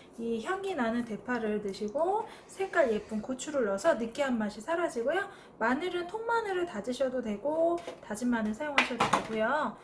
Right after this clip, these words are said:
저는 샐러드라서 응용하기 위해 양상추를 준비했어요. 양상추를 먼저 손질해 볼게요. 요새, 어, 양상추가 되게 많이 싸게 보관하기도 좋고.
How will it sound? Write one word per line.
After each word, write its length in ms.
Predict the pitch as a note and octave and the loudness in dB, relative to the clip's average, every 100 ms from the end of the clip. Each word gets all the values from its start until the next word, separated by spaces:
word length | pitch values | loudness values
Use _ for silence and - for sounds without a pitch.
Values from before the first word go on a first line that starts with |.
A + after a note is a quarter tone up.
| - - | -20 -20
저는 560 | - C4 E4 F4 F4 F4 | -2 -2 0 0 0 0
샐러드라서 960 | G4+ A4 A#4 G#4 F4+ E4+ D#4+ D#4 D4+ | 0 4 4 4 4 2 4 2 4
응용하기 500 | B3+ A#3+ C#4 C4 B3+ | 2 2 0 -2 -2
위해 140 | A#3 A3+ | 2 2
양상추를 640 | G3+ B3 E4 F4 E4 C4 | 2 -2 -2 -4 -6 -6
준비했어요. 720 | - G3+ G3 F#3+ - A3 C#4 B3+ - - G3+ | -6 -6 -6 -8 -4 -4 -2 -6 -12 -10 -6
양상추를 600 | G#3 A#3+ D#4 C#4+ B3+ A3 | -4 -2 -4 -4 -4 -4
먼저 480 | F#3+ F#3 A3 D4 | -6 -4 0 0
손질해 360 | F4 D#4+ B3+ A3 | 0 -4 -8 -8
볼게요. 340 | - - F#3 - - - - - - | -12 -18 -20 -20 -20 -20 -20 -20 -8
요새, 560 | A#3 A#3 C#4 E4 C#4 G3+ - - - - A#3+ | -6 2 4 4 2 0 -10 -14 -2 -2 0
어, 200 | A#3+ A#3 | 0 2
양상추가 1000 | G#3+ B3+ E4 E4 - D4 C4+ D4 D#4 A3+ A3 - - | 2 2 0 -6 -6 -2 2 4 6 4 0 -6 -6
되게 420 | B3 C4+ C4 A#3+ A3 | -6 0 2 2 -2
많이 400 | G#3+ G#3 B3 C4 | -4 -2 -2 -2
싸게 460 | B3+ E4+ F4+ F4+ D4+ - | -2 0 0 0 -4 -4
보관하기도 580 | G#3+ B3+ B3+ A3+ G#3 A#3 | -2 0 2 0 -2 -6
좋고. 360 | G3 - - | -8 -10 -12